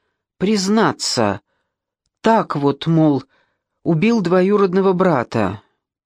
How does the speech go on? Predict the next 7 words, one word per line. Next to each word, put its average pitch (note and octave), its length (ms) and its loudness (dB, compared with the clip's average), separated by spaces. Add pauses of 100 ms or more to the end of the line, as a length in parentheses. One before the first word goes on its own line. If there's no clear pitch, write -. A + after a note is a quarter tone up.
(760)
Страшно-то B2+ 1120 -4
как. - 600 -10 (920)
Но C#3 140 -4
что - 260 -6
делать-то C#3 560 -4
тогда, A2 440 -8
что? - 600 -6